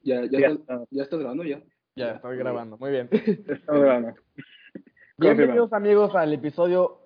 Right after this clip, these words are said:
Speaker 3: número uno de Este Pedo, donde vamos a estar hablando de pendejada y media durante esta hora. Diego, deja de aplaudir porque no se me escucha nada. Gracias.
Speaker 2: Sí, ya se te escucha muy culero, güey. Ya no, no nos podemos permitir eso.
Speaker 3: <laughs>
Speaker 1: Ok,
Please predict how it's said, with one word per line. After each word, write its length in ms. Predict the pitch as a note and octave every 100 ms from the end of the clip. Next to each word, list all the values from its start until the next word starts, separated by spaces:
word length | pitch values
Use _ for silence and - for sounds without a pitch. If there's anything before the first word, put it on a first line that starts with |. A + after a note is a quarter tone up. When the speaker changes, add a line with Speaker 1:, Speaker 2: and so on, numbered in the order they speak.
| -
Speaker 3:
número 400 | E3+ G#3 G3+ E3
uno 420 | F#3+ F3+ F3 - C3
de 320 | C#3 D3 D3+
Este 300 | A2 B2 C#3
Pedo, 300 | A2+ C3 A#2+
donde 360 | C3 E3+ F3 F#3
vamos 240 | E3 D#3+
a 20 |
estar 160 | D3+ D3+
hablando 300 | C#3+ D3 D3
de 80 | B2+
pendejada 480 | D3+ D#3+ D3+ D3+ C#3
y 60 | C3+
media 320 | C3+ C3 C3
durante 440 | C3 B2+ B2 B2 B2 -
esta 380 | C3 C3 - B2 -
hora. 120 | G#2 F2+ - -
Diego, 280 | A2+ D3+ D#3
deja 200 | D3+ D#3+
de 40 | D#3
aplaudir 420 | C#3 D3 E3+ C3+
porque 240 | D#3 C3
no 140 | D3 D#3
se 100 | D#3
me 80 |
escucha 260 | C#3 - C#3
nada. 320 | C3 G#2+ G#2+ _ _ - - - _ - - _ _ -
Gracias. 260 | B2 G2
Speaker 2:
Sí, 120 | C#3 C#3
ya 120 | E3+
se 80 | G3
te 100 | D#3
escucha 300 | E3 D#3+ D3+
muy 280 | D3+ D3 D3
culero, 500 | - C3 C#3+ C#3 B2
güey. 180 | A2+ G#2+
Ya 120 | C3
no, 140 | D#3+ - _ - - - _
no 100 | C#3+
nos 120 | F3+ F#4
podemos 360 | E4+ C#3 D3+
permitir 460 | - A#2 A2 A#2+ C#3
eso. 240 | D3 - B2 C3 - -
Speaker 3:
<laughs> 760 | - C#5 C4+ C4+ A3+ - - -
Speaker 1:
Ok, 240 | A#2 -